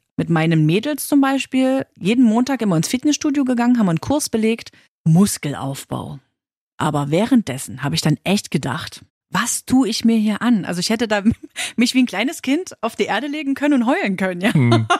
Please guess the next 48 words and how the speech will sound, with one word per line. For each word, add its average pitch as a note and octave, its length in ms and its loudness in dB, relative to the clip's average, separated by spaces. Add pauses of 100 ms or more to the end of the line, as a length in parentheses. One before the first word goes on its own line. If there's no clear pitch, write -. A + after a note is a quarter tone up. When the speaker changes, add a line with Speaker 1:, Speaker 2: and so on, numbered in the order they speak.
(140)
Speaker 1:
<laughs> - 280 -12
Es G#3+ 140 -6
hat A#3 180 -4
mir G3+ 240 4
nicht B3 220 4
wirklich C#4+ 300 -2
Spaß - 380 -4
gemacht. E4 380 -2
Ich F#3+ 140 -8
habe G3 140 -4
mich - 140 -4
gequält, G#3 560 -4
es - 120 -4
tat E3+ 320 -4
weh. G3+ 280 0 (500)
Und F#3 120 0
dann F3 220 0
bin F#3 120 0
ich G3 100 0
da F3+ 100 -2
raus F3 240 -2
und G#3 60 -4
habe F3+ 100 -8
gedacht, E3+ 360 -6 (140)
wie E3+ 100 -4
kann G#3 200 -2
das A3 160 -2
Spaß A#3+ 280 -6
machen? D3+ 200 -2
Ich E3 100 -6
verstehe G3+ 300 -4
die G#3+ 80 -2
Leute G#3+ 320 -2
nicht. G3 240 0
<laughs> - 20 -16
Also, - 360 0 (440)
das G3+ 160 -4
ist, G#3 440 -6
ja, F3 200 -6
aber G3 340 -4
klar, F3+ 360 -4 (480)
von A3+ 160 0
nichts A#3+ 280 -2
kommt A3 280 -4
nichts, F#4 400 -10
das - 180 -12
weiß E3+ 300 -8 (100)
ich. - 200 -20